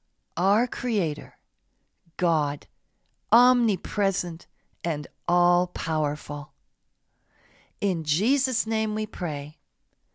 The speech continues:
Amen. Thank you, listeners, for joining us today. To hear more faith stories, please look for my book entitled Because God Was There.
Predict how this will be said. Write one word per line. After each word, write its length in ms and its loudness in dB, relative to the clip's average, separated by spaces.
Amen. 840 0
Thank 460 0
you, 80 0
listeners, 680 -2
for 140 -2
joining 540 0
us 200 0
today. 560 -4
To 120 0
hear 240 2
more 240 2
faith 380 -2
stories, 680 -4
please 320 -2
look 180 -2
for 160 -4
my 160 -2
book 400 -2
entitled 680 -6
Because 540 -2
God 360 0
Was 200 -2
There. 380 -8